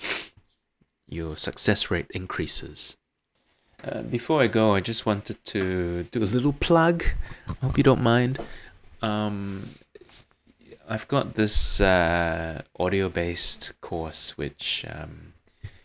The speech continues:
uh, which I call The Practice of Empathic Discipline, and essentially, uh, I share n-, nine ways to help you succeed with empathic parenting.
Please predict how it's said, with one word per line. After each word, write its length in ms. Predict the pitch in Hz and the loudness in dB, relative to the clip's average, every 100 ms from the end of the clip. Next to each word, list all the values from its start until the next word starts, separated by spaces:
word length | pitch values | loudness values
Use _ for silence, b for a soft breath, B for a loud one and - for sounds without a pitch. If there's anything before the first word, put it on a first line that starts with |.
| B _ _ _ | B _ _ _
uh, 540 | 82 80 80 80 78 71 | -8 -8 -8 -10 -10 -10
which 180 | 87 - | -8 -8
I 80 | 87 | -4
call 200 | 113 110 | 0 0
The 120 | - | -2
Practice 460 | - 80 - - 82 | -6 -6 -6 -8 -8
of 140 | - | -10
Empathic 460 | 85 - 85 - - | -14 -12 -12 -14 -12
Discipline, 720 | 85 85 - 80 78 73 - | -10 -10 -10 -12 -12 -14 -14
and 380 | 82 80 78 - _ _ _ _ _ _ _ _ - | -12 -12 -14 -18 _ _ _ _ _ _ _ _ -8
essentially, 1160 | 90 123 135 - 113 107 104 101 98 95 85 | -2 0 2 0 4 6 6 4 2 0 -4
uh, 240 | 78 87 - | -6 -12 -8
I 80 | 85 | -6
share 460 | - 95 90 87 | -6 -4 -4 -4
n-, 260 | 87 - - - | -6 -10 -16 -16
nine 440 | - 104 101 104 98 | -8 -2 2 2 0
ways 580 | 87 85 85 85 - - | -2 -2 -4 -6 -8 -8
to 140 | 87 | -10
help 240 | 92 90 | -6 -6
you 60 | 90 | -6
succeed 800 | - - - - 80 80 92 80 | -8 -6 -6 -6 -8 -10 -12 -14
with 180 | 76 - _ _ _ _ | -16 -18 _ _ _ _
empathic 500 | 82 - 85 - 87 _ _ _ | -14 -10 -12 -10 -14 _ _ _
parenting. 540 | 87 85 82 - - | -6 -6 -6 -12 -14